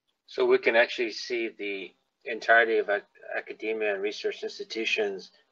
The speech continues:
as one algorithm that's performing lifelong learning by generating better and better architectures and better and better data sets.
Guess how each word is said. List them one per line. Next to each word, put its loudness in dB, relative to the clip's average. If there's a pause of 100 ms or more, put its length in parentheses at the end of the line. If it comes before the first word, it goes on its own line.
(380)
as -2
one 4
algorithm 0 (520)
that's -2
performing -2
lifelong 0
learning 0
by -4
generating -2
better -4
and -8
better -2
architectures -6
and -14
better -2
and -8
better -2
data 0
sets. -6